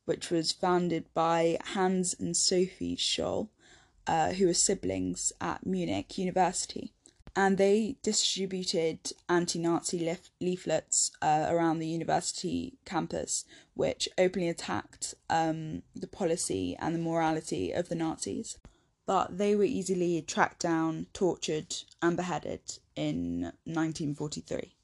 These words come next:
What was really dangerous to Hitler was, um, the Stauffenberg plot. Uh, so this was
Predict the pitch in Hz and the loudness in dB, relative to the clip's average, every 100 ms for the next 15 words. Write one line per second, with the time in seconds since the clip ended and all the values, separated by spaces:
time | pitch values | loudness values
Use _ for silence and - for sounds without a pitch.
0 | _ - - _ - 214 190 202 226 240 | _ -20 -20 _ 4 6 6 6 8 8
1 | 214 202 190 190 170 175 - - - - | 6 2 0 0 0 0 0 0 -2 -6
2 | 196 196 - 87 87 - _ _ _ - | -2 0 0 0 -2 -6 _ _ _ 0
3 | 180 175 165 165 - - - 180 165 160 | 6 6 6 4 -2 -2 0 2 2 0
4 | 160 - - 185 180 - 175 180 175 151 | -4 -6 -6 0 2 4 2 2 0 0
5 | 85 - - - - - - - _ - | 0 -2 -6 -2 -2 -4 -14 -18 _ -20
6 | _ _ _ - 175 165 160 175 - - | _ _ _ 4 6 6 4 0 -4 -14
7 | _ - - 196 208 220 - 185 - - | _ 2 4 6 6 4 2 2 4 4
8 | - | 2